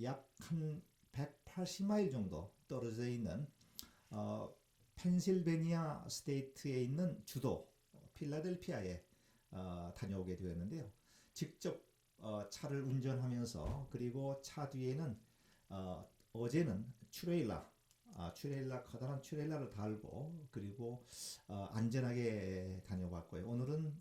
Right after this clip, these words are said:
아, 트레일러를 띈 상태에서 이제 자동차만 타고 다녀왔는데,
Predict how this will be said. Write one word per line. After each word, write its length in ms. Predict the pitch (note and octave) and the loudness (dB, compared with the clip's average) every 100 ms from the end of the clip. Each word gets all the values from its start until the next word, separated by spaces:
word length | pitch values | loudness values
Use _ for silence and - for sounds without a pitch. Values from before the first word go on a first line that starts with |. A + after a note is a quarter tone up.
| A2+ | -4
아, 120 | G#2 | -4
트레일러를 720 | - C#3 C3 C3 B2 B2+ C3 - | -4 -6 -4 -2 -2 -2 -4 -4
띈 160 | D3 | -4
상태에서 840 | C3+ C#3+ C#3 D3+ C3 G2 - G2+ - - | -4 -6 -6 -4 -4 -4 -8 -10 -10 -10
이제 320 | G2 F#2 F2+ - - - F#2+ | -4 -4 -4 -10 -18 -12 -6
자동차만 720 | A2 A2+ G#2+ G#2+ A2 A#2+ A#2+ | -4 0 -2 -2 -4 -6 -6
타고 440 | - A#2+ - A2 - | -6 -6 -6 -8 -6
다녀왔는데, 720 | F#2+ F#2+ F2 E2+ G#2 C3 | -6 -4 -4 -6 -6 -8